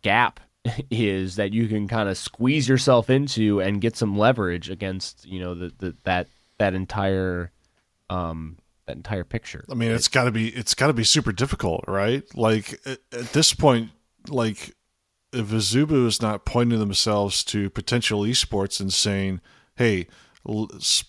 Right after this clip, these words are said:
Speaker 2: stream over here," I mean, we'll, we'll
Speaker 1: So,
Speaker 2: share some revenue
Speaker 1: so
Speaker 2: with
Speaker 1: what's the
Speaker 2: you.
Speaker 1: deal? So, like,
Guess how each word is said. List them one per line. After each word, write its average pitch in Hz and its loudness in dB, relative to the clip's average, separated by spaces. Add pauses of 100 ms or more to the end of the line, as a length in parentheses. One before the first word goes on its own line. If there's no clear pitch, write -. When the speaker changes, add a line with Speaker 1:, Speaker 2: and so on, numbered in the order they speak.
(140)
Speaker 2:
stream 160 2
over 135 4
here," 113 4
I 104 0
mean, 104 0
we'll, 113 -2
we'll 139 0
Speaker 1:
So, - 4
Speaker 2:
share 127 4
some 104 0
revenue 113 4
Speaker 1:
so 101 2
Speaker 2:
with 101 6
Speaker 1:
what's 147 2
the 104 0
Speaker 2:
you. 101 2
Speaker 1:
deal? 98 0
So, 202 -2
like, 185 0